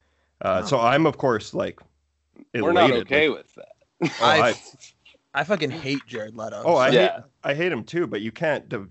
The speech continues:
Speaker 1: you cannot debate that he's an incredible actor. I guess Kyle could, 'cause you got a bunch of stupid opinions. But, like,
Speaker 2: Wow. Okay. Fair enough.
Speaker 1: <laughs> no, no, but, like, you, you know,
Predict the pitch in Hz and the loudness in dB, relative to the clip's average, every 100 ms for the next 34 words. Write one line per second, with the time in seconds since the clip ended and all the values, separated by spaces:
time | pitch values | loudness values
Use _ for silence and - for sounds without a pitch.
0 | - 113 - 139 117 143 160 - 101 135 | -12 -12 -4 -2 2 0 -2 -10 -2 -2
1 | 117 104 107 110 104 101 135 113 107 104 | -2 -6 -6 -6 -6 -4 -4 -2 -2 -2
2 | 127 113 - 135 156 151 - 110 117 104 | -4 -8 -4 -2 0 -2 -2 -2 0 -4
3 | - 110 101 110 120 104 104 113 104 - | -10 -10 -10 -4 -2 -2 -4 -6 -8 -12
4 | 92 82 104 - 110 110 - _ - _ | -10 -10 -10 -10 -8 -10 -12 _ -20 _
5 | _ 143 120 123 127 - - 131 - 120 | _ 0 2 4 4 2 0 -2 -2 -4
6 | 113 170 117 - - - - _ - 131 | -4 -4 -6 -8 -18 -20 -20 _ -8 -6
7 | 127 123 165 - 185 185 196 196 151 139 | -4 -6 -10 -4 -4 2 4 6 4 4
8 | 143 143 170 180 202 208 | 2 4 4 6 6 8